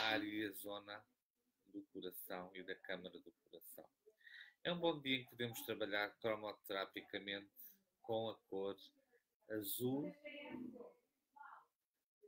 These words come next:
verde clara e cor-de-rosa. As cores de Vênus habitualmente são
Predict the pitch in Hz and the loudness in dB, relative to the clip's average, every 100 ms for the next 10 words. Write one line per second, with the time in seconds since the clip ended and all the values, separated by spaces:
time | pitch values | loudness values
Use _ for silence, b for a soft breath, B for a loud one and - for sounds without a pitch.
0 | 104 - 107 127 135 143 147 147 - 120 | -12 -2 4 6 6 4 0 -4 0 2
1 | 113 113 120 131 - _ _ _ _ _ | 4 2 0 -2 -12 _ _ _ _ _
2 | _ 120 120 120 - _ _ - - 113 | _ -2 -2 -2 -8 _ _ -14 0 2
3 | 104 98 90 80 - - - - 262 269 | 2 -4 -4 -6 -8 -14 -16 -20 -16 -16
4 | - _ 254 254 B B B B _ - | -18 _ -14 -14 B B B B _ 0
5 | 175 - 120 104 107 113 120 120 95 87 | 0 4 4 6 2 6 6 6 -2 -8
6 | - - - _ - 101 110 - 101 101 | -10 -12 -16 _ -16 -4 -4 -2 -4 -2
7 | 101 107 - - 101 98 | -4 -4 -10 -4 -4 -2